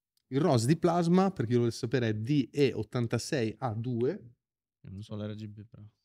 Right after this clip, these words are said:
Speaker 1: Eh, i
Speaker 2: Vabbè,
Speaker 1: ragazzi qua
Speaker 2: assomiglia.
Speaker 1: vogliono campionare, ma non, non,
Speaker 2: Niente,
Speaker 1: direi
Speaker 2: lascia
Speaker 1: che non c'è
Speaker 2: perdere.
Speaker 1: bisogno, non è importante soprattutto. Andando avanti qui a altre prove dello stesso, però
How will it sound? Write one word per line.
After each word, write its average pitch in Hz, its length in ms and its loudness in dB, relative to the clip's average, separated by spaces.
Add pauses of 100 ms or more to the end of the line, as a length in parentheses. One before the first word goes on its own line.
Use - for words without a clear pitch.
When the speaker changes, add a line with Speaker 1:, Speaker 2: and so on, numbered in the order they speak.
Speaker 1:
Eh, 113 420 -6
i 113 80 -4
Speaker 2:
Vabbè, 127 120 -4
Speaker 1:
ragazzi 127 400 -6
qua 107 140 -6
Speaker 2:
assomiglia. 117 40 -6
Speaker 1:
vogliono 117 300 -6
campionare, 127 640 -8
ma 101 160 -12
non, 110 300 -14
non, 120 180 -18
Speaker 2:
Niente, 104 280 -10
Speaker 1:
direi 147 140 -4
Speaker 2:
lascia 160 140 -4
Speaker 1:
che 143 80 -6
non 131 100 -2
c'è 95 60 -8
Speaker 2:
perdere. 151 80 -2 (120)
Speaker 1:
bisogno, 131 260 -4
non 120 140 -6
è 127 40 -4
importante 107 580 -6
soprattutto. 107 560 -14
Andando 127 340 -6
avanti 135 360 -6
qui 127 160 -4
a 107 180 -12
altre 113 300 -12
prove 117 580 -8 (500)
dello 135 220 -2
stesso, 131 520 -6
però 110 300 -6